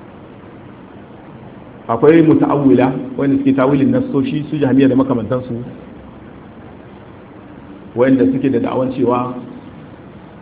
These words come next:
ba a cewa Allah yana sama. Saboda haka sai a ce wai Allah yana ko ina. Saboda haka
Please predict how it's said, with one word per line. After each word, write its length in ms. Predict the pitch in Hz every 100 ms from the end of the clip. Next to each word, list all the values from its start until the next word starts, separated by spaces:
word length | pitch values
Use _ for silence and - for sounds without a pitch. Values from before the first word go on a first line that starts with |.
| - - - - - - - - - - 117
ba 240 | 147 143
a 80 | 123
cewa 240 | 131 120
Allah 160 | 131 120
yana 160 | 120 123
sama. 200 | 123 110 - - - - - - - - - - - - - - - - - - - - - - - - - -
Saboda 240 | 127 131
haka 100 | 139
sai 140 | 131 131
a 40 | 131
ce 80 | 123 - -
wai 120 | 127
Allah 160 | 139 127 131
yana 80 | 117
ko 160 | - 135
ina. 240 | 90 104 - - - - - - - 160 156 147 - - - - - - - - - - - - - - - - - -
Saboda 240 | - 127 139
haka 180 | 135